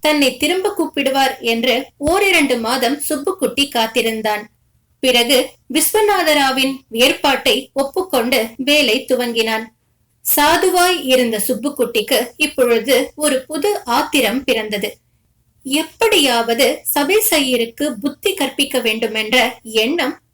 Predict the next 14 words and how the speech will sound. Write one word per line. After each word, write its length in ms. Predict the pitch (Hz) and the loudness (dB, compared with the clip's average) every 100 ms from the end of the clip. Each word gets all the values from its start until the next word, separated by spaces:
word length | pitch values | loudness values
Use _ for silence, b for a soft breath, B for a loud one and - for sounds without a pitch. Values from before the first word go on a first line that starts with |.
| - | -2
சுப்புக்குட்டியின் 800 | 320 359 440 349 - 254 247 240 | -2 0 0 0 -2 0 0 0
மனதை 420 | 202 214 311 359 | -4 -2 0 0
பிடித்துக் 480 | - 254 233 - 277 | -2 -4 -6 -6 -6
கொண்டது. 480 | 262 262 262 262 262 _ _ _ _ _ _ _ - | -4 0 0 0 -2 _ _ _ _ _ _ _ -8
சபேசன் 680 | - 311 302 427 - 370 | 0 2 4 2 2 0
காஃபிக்கு 540 | - 269 277 277 247 233 | 2 0 0 -2 -2 0
போட்டியாக 800 | 285 349 349 254 220 254 247 - 233 | 0 0 0 0 2 0 -2 -4 -2
நடேசன் 520 | 240 320 349 370 302 | 2 2 2 0 -2
காஃபி 480 | - 240 240 247 233 | 0 0 0 -2 -4
என்று 460 | 254 233 240 233 285 _ | -2 0 2 0 -2 _
எதுகையாக 760 | 262 294 392 370 269 254 254 - | 0 0 0 2 2 0 -2 -2
பெயரிட்டு, 600 | 220 220 214 214 262 294 - _ _ _ | 0 2 0 0 0 0 -8 _ _ _
ரகசிய 640 | 254 277 349 415 392 370 | 0 2 2 2 2 0
கலப்பை 640 | 370 254 247 240 262 311 | 0 -2 -2 0 -2 -2